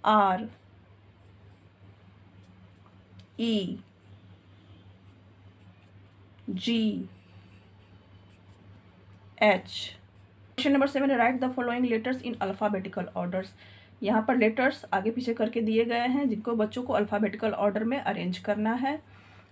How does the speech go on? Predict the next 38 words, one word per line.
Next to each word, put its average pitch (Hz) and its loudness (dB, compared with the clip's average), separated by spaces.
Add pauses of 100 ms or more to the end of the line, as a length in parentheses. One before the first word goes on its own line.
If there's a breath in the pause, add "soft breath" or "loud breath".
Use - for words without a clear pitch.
(120)
अल्फ़ाबेटिकल 247 2
ऑर्डर्स 233 2
मीन्स 285 0 (280)
ए, 208 4
बी, 226 0
सी, 226 -2
डी 226 -2 (300)
का 214 2
जो 220 0
फॉर्म, 220 0
करेक्ट 214 0
फॉर्म 220 0
होता 233 0
है 285 0
उस 220 -6
फॉर्म 196 -6
में 233 -4
उन्हें 226 -2
लिखना 180 -6
है। 185 -4 (560 loud breath)
तो - -2
सबसे 208 0
पहले 233 2
आ 208 6
जाएगा 196 0 (180)
ए, 214 -2 (2250)
उसके 214 -6
बाद 208 4
आ 220 4
जाएगा, 214 2
ए 220 -2
के 214 -4
बाद 208 2
यहाँ 208 -2
पर 208 0
आ 185 0
जाएगा 196 -4
सी, 240 -4